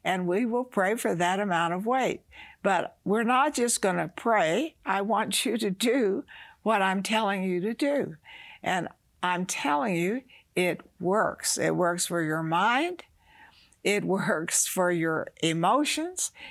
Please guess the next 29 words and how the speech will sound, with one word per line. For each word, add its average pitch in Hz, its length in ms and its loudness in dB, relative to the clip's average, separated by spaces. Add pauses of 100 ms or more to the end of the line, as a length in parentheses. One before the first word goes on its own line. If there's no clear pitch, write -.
(200)
It 196 180 0
works 185 360 0
for 190 160 0
your 175 220 0
physical 180 500 -2
body. 165 480 0 (280)
So 233 280 2
that 214 380 0
exercise - 1080 0
is 190 180 2
very, 185 640 0
very 170 400 2
important. 170 640 -2 (540)
But 214 320 2
then 294 260 2 (200)
I 302 300 2
do 262 240 0
other 214 280 2
things 180 360 0
too. 208 320 0 (560)
I 269 180 2
speak 294 460 0
to 240 100 0
my 175 200 2
body. 156 500 -2 (340)
You 254 180 2
know, 208 180 2
it 247 120 2
says, 254 360 0